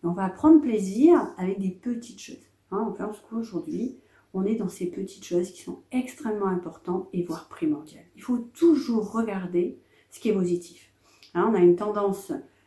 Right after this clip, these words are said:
le corps a cette tendance à retenir ce qui est négatif. Hein, et il faut entre trois et cinq choses positives pour effacer une chose négative. Alors, vous voyez, on va essayer au moins de s'endormir sur au moins trois choses sympas de la journée.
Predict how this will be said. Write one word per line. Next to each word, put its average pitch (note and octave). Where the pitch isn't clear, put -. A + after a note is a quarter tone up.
le E3
corps C#4
a A#3+
cette D#3+
tendance F3+
à F3+
retenir G#3
ce -
qui G#3+
est G3
négatif. F3
Hein, F#3
et F#3+
il F3+
faut -
entre F3
trois A#3+
et F#3+
cinq A3
choses -
positives A#3+
pour E3+
effacer D#3+
une D#3
chose D3+
négative. -
Alors, D3+
vous -
voyez, E3+
on E3+
va E3
essayer F#3+
au B3
moins G#3+
de G3
s'endormir F3
sur -
au A#3+
moins F3+
trois -
choses F3
sympas E3+
de E3
la E3+
journée. D#3